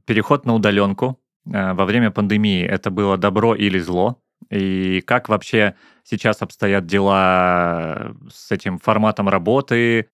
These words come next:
Поддерживают ли его студии и компании, или у-, начинают с ним бороться?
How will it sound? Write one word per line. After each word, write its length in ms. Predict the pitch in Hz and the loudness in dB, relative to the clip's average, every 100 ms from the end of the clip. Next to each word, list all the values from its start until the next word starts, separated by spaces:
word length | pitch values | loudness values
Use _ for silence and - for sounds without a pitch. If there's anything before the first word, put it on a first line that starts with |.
| _ - | _ -2
Поддерживают 720 | 117 90 110 113 113 113 104 | -2 0 0 0 2 0 0
ли 80 | 110 | 0
его 180 | 107 104 | 0 -2
студии 600 | - 107 95 98 98 95 | -2 -4 -2 -2 -2 -2
и 180 | 98 92 | -4 -6
компании, 640 | 95 90 95 92 90 90 | -6 -4 0 0 0 -2
или 240 | 98 98 | -2 0
у-, 120 | 92 90 | 0 -2
начинают 360 | 90 107 104 | -4 -2 -2
с 80 | - | -2
ним 140 | 95 | -4
бороться? 580 | 87 90 85 85 - 98 | -2 -2 -2 -4 -6 -8